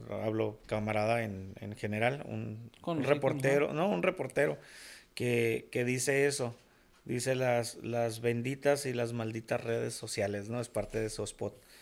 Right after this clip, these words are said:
Speaker 2: Sí.
Speaker 1: Y, y sí es cierto, porque te sirven para todo. Tenía un profesor que, que comentaba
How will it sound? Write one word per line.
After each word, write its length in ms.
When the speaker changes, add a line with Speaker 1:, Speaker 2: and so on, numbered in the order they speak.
Speaker 2:
Sí. 360
Speaker 1:
Y, 720
y 120
sí 100
es 60
cierto, 380
porque 360
te 160
sirven 340
para 240
todo. 280
Tenía 300
un 140
profesor 540
que, 340
que 140
comentaba 1080